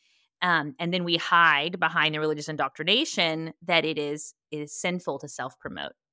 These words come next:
It's sinful to market. The other is it's sinful to want to monetize my book. I've heard Christians, overcommitted Christians, recovering holy rollers, myself included, has been here.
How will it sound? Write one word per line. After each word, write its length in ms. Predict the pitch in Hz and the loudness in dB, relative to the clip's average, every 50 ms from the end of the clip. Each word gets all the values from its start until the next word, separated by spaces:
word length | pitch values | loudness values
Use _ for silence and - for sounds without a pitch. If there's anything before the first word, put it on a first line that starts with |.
| _ _ _ | _ _ _
It's 160 | - 127 - | -16 -10 -8
sinful 280 | - 147 143 - 143 143 | -8 -8 -6 -8 -8 -8
to 80 | 143 | -8
market. 400 | 143 139 131 143 - 127 117 - _ _ _ _ _ _ _ - | -8 -8 -10 -10 -10 -12 -14 -14 _ _ _ _ _ _ _ -10
The 120 | 180 - 165 | -2 2 4
other 220 | 175 175 180 180 | 4 6 6 4
is 380 | 160 170 160 160 156 151 143 - | 4 4 4 2 2 2 0 -4
it's 200 | 131 120 - - | -8 -8 -6 -4
sinful 420 | - 160 160 151 - 170 156 147 - - | -4 -2 -2 0 0 0 0 0 -2 -6
to 300 | - 170 156 147 147 - - | -4 -2 -2 -2 -2 -4 -6
want 300 | - 156 160 156 151 - | -8 -4 -4 -4 -4 -4
to 80 | - 156 | -6 -8
monetize 880 | 147 147 143 135 139 139 156 - - 214 208 220 233 247 247 - - | -6 -4 -4 -4 -4 -6 -8 -4 -2 0 0 0 0 -2 -6 -6 -2
my 120 | 254 233 233 | -2 -2 -2
book. 400 | 220 - 247 277 294 - - - _ _ _ _ _ _ _ _ _ _ _ | 0 2 2 0 0 -2 -8 -20 _ _ _ _ _ _ _ _ _ _ _
I've 200 | - 165 165 151 | -2 -2 0 2
heard 200 | 175 175 170 165 | 2 0 0 0
Christians, 640 | - - 170 - - 190 170 160 156 160 160 - - - - | -4 -8 -8 -6 -4 -4 -4 -4 -4 -6 -10 -12 -10 -4 -4
overcommitted 500 | 175 165 160 - 180 165 160 160 160 - | -4 -2 -2 -4 -2 0 0 0 0 0
Christians, 380 | - 170 151 - - 156 151 | -2 -2 -2 -2 -4 -4 -4
recovering 360 | 151 147 - 165 151 156 151 151 | -6 -4 -2 -2 -2 0 -2 -2
holy 260 | 151 151 151 151 151 | -2 -2 -2 -2 -2
rollers, 480 | 151 147 151 151 151 151 147 - - - _ _ | -4 -4 -4 -6 -6 -8 -8 -12 -14 -16 _ _
myself 400 | - 147 147 - - 156 156 - | -10 -10 -10 -6 -4 -4 -2 -2
included, 560 | 175 175 160 - 180 170 170 180 180 165 175 - | -4 -6 -6 -4 -4 -2 -2 -4 -4 -6 -6 -2
has 160 | - 175 165 | -2 -2 0
been 180 | - 175 156 156 | 0 -2 -4 -2
here. 280 | 156 147 139 143 160 | -4 -6 -6 -8 -8